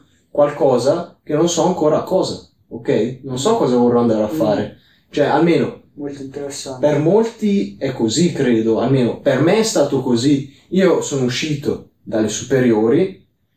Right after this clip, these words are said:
Speaker 1: facendo la stessa classe di Gabriele, abbiamo fatto tutte e due informatica, però non avevo un'idea su quello che avrei fatto di, da qui a dieci anni. Ma d'altronde come fai a chiederlo a un giovane, dirgli: "Guarda,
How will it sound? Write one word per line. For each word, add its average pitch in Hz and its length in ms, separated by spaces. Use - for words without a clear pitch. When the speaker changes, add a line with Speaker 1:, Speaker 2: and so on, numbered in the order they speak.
Speaker 1:
facendo 113 680
la 101 120
stessa 127 400
classe 117 320
di 101 80
Gabriele, - 460
abbiamo 98 200
fatto 104 460
tutte - 240
e 117 40
due 123 180
informatica, 143 1000
però 180 320
non 160 160
avevo 143 760
un'idea 139 520
su 131 220
quello 131 600
che - 120
avrei 135 240
fatto 143 420
di, 123 260
da 123 240
qui 196 480
a 127 180
dieci 143 460
anni. 107 480
Ma 120 240
d'altronde 127 480
come 110 160
fai 202 240
a 135 60
chiederlo 110 360
a 110 40
un 107 100
giovane, 107 500
dirgli: 135 500
"Guarda, 147 540